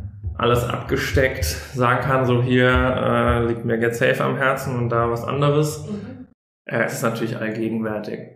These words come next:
Speaker 1: ja, wenn man, äh, einschläft, wenn man nachts aufwacht, kann, es ist, es ist halt so, es ist, äh, es, es fließt so viel Herzblut da rein.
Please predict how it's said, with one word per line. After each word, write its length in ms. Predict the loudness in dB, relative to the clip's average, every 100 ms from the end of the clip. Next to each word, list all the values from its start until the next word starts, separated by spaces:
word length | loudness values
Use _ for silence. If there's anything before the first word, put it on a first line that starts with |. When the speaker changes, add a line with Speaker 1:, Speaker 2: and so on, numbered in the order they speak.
| -8
Speaker 1:
ja, 460 | -4 -4 -8 -14 -8
wenn 140 | -4
man, 280 | -4 -4 -6
äh, 80 | -6
einschläft, 680 | -4 -2 -4 -4 -2 -2 -2
wenn 100 | -2
man 120 | -4
nachts 240 | -4 -6 -4
aufwacht, 600 | -4 -2 -4 -4 -10 -10
kann, 320 | -4 -4 -2
es 180 | 0 2
ist, 320 | 2 -2 -4
es 80 | -4
ist 220 | -2 0
halt 200 | 0 0
so, 180 | -4 -6
es 120 | -4 -4
ist, 360 | -4 -4 -6
äh, 60 | -2 -2 -2 -2 -4 -6 -10 -12 -8 -6
es, 80 | -6
es 500 | -4 -4 -6 -8 -6
fließt 260 | -6 -4 -4
so 80 |
viel 220 | -2 0 0
Herzblut 420 | -2 -4 -6 -6
da 100 | -4
rein. 540 | -2 -2 -2 -6 -14